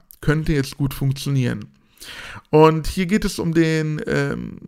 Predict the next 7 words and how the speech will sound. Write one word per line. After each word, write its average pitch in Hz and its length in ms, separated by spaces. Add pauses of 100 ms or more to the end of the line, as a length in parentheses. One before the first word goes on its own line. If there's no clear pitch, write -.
(100)
brutalen 151 1000 (180)
Hanamichi 156 920 (840)
und 147 680
der 135 180
ist 135 140
ein 123 100
Schläger, 156 840